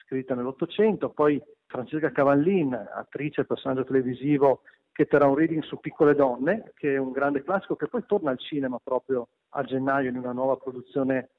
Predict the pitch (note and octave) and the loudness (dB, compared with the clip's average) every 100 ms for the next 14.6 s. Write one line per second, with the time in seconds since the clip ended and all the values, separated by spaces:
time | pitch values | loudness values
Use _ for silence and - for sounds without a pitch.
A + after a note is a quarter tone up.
0 | _ - C#3 D#3 G#3 F3+ D#3 C#3+ E3 G#3+ | _ -4 0 0 2 4 4 4 2 0
1 | E3+ _ _ _ _ F#3+ F3+ E3+ G3 F#3+ | -4 _ _ _ _ -4 -4 -2 -4 -4
2 | E3+ D#3+ C#3+ D#3+ D#3 D#3 D3 D#3 D3+ D#3+ | -6 -6 0 2 2 -2 -4 -2 0 -2
3 | - - E3 F#3+ D3+ - D#3+ E3 E3+ - | -6 -4 0 0 -2 -2 -2 0 -2 -4
4 | _ _ _ C#3 C#3+ C#3+ - D#3 - - | _ _ _ -6 -2 -2 -4 -6 -4 0
5 | D#3 D#3 F3+ E3 E3 - - C#3+ C3+ D3 | 0 2 2 2 2 -2 -10 -8 -4 -2
6 | E3 C#3+ C3 C#3+ C#3+ C3 D#3 D3+ C#3+ D#3+ | 0 -2 0 0 0 -2 0 2 2 2
7 | C#3+ C#3+ D3 C3 - C#3 C3+ C3 C3+ C3+ | 0 0 -2 -4 -2 0 0 -2 -4 -6
8 | _ - C3+ - C#3+ C#3 C3+ C3+ - C#3 | _ -2 0 0 0 2 2 2 2 2
9 | B2+ B2 - B2 - _ _ F3 D3 - | 2 -2 -4 -6 -6 _ _ 2 4 4
10 | F#3 F3+ F3+ F3 D#3+ - D#3+ D3 F3+ F3+ | 6 6 4 0 -6 -4 -4 0 -2 -2
11 | F3 - D#3+ D#3+ E3 - _ _ _ _ | -6 -4 -2 0 -2 -6 _ _ _ _
12 | - D3+ D3 D3 D#3+ D#3 D#3 D3 C#3+ D#3+ | -2 -2 2 2 2 0 -6 -6 -6 -4
13 | D#3 B2+ A#2 A#2+ G#3 F#3 E3+ D3+ D3+ G3+ | 0 0 -2 -2 -2 0 -2 -2 -2 -2
14 | - F3+ F#3 G3+ A#3 | -2 0 0 2 0